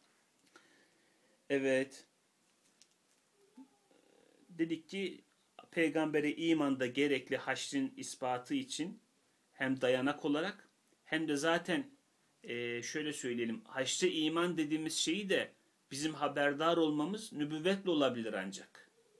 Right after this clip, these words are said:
Yani nübüvvet olmasa biz haşirden nasıl haberdar olabiliriz ki? Bu bilgi, e, yani kainattan sırf çıkarılabilecek bir bilgi mi?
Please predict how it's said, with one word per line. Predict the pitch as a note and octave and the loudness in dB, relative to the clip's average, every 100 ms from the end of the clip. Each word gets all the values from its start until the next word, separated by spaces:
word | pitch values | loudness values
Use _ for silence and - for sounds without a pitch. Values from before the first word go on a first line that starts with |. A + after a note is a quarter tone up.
| - _ _ _ _ _ _ _ _ _ _ _ | -20 _ _ _ _ _ _ _ _ _ _ _
Yani | A#2+ A2+ | -10 -6
nübüvvet | A#2+ C3 C#3 C#3 | -6 -2 -2 -2
olmasa | C#3 C3+ C3+ C3 | -2 -2 -2 -4
biz | B2+ - | -6 -8
haşirden | C3+ C#3 C3+ C3 | -6 -4 0 0
nasıl | E3+ F3 | 0 0
haberdar | E3+ C#3+ C3+ C3 B2 | 0 2 2 0 0
olabiliriz | B2 B2 C#3+ B3 - - | 0 -2 -4 -4 -6 -8
ki? | - - _ _ _ _ _ _ _ _ - | -14 -20 _ _ _ _ _ _ _ _ -10
Bu | C3 C3+ C3+ C3+ C#3 | -2 2 4 4 2
bilgi, | C3+ C3+ C3+ B2+ C3+ C#3 - _ _ _ _ - | -2 -4 -2 0 4 4 2 _ _ _ _ -12
e, | A#2 A#2+ A#2+ A#2 A2+ A#2 A2+ _ _ _ _ _ _ - | -6 -4 -2 -2 0 -2 -4 _ _ _ _ _ _ -18
yani | A#2+ A2 - | -14 -10 -4
kainattan | A#2+ B2+ C3+ C3+ - D#3 | -2 0 0 -2 -4 -4
sırf | D3+ - D3 - | -2 -2 -6 -8
çıkarılabilecek | - C#3+ C3+ C#3 C3+ C3+ C3+ C#3 C#3 | -6 -2 0 0 0 0 -2 -6 -10
bir | C3 | -8
bilgi | C3+ C#3+ A#3 | -8 -4 -2
mi? | B3 | -2